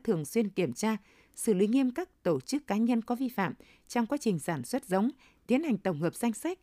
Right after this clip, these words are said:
cập nhật thông tin các đơn vị sản xuất kinh doanh giống cây lâm nghiệp đủ điều kiện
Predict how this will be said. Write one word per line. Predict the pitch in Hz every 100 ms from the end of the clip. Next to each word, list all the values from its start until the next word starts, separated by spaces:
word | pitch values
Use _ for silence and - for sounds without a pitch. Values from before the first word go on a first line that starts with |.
| _ _ _
cập | 208 190
nhật | 185 -
thông | 254 233
tin | 247 240
các | 320
đơn | 277 220
vị | 190
sản | - 170
xuất | - 294
kinh | 233 220
doanh | 220 214 208 _ _ -
giống | 170 226
cây | 285 254
lâm | 233 190
nghiệp | 160 - - -
đủ | 196
điều | 165
kiện | 165 180